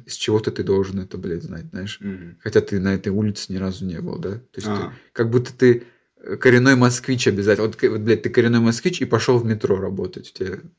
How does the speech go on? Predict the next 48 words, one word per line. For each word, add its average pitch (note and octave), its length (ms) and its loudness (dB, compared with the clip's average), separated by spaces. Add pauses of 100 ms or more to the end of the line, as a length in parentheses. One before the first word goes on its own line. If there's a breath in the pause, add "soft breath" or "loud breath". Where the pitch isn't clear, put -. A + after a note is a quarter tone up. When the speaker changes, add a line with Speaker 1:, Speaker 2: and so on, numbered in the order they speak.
(180)
Speaker 1:
Так, - 160 -6
Speaker 2:
Ну, G#2+ 160 0
Speaker 1:
видимо, A2 160 4
Speaker 2:
долбоеб B2 480 4
ты, B2 100 -2
Speaker 1:
ну G#2 120 4
да, A2+ 60 -4
Speaker 2:
выходит. A2+ 260 4
Speaker 1:
видимо. A#2 440 2 (360)
Но A#2+ 100 -8
ты E3+ 120 2
наизусть F#3+ 420 4
знаешь D#3+ 320 4
улицы D3 360 -2
зато. F#2 400 -2 (500 soft breath)
Нет, B2 280 2 (340 soft breath)
оно, B2+ 460 4
э, - 240 -2
просто B2 400 4
так B2 280 0
получается B2 540 2
еще, A2+ 240 0
что G2+ 680 2
к - 40 -20
чему B2 220 2
я A2 60 8
вернулся A2 460 2
к - 60 -6
этой G2+ 160 -4
теме. - 180 -6
Потому A#2+ 160 -4
что - 160 0
я A#2 60 6
сижу, E3 400 4 (440 loud breath)
и A#2+ 120 -2
меня C#3 160 6
еще C#3 180 4
отправили D#3 400 4
на A#2 140 4
станцию, C3 440 -4
на G#2 40 -6
которой A2 360 0
я G#2+ 60 2
не A#2 160 2
был A2 160 0
ни A2+ 120 2
разу G#2 340 0
вообще. - 360 -6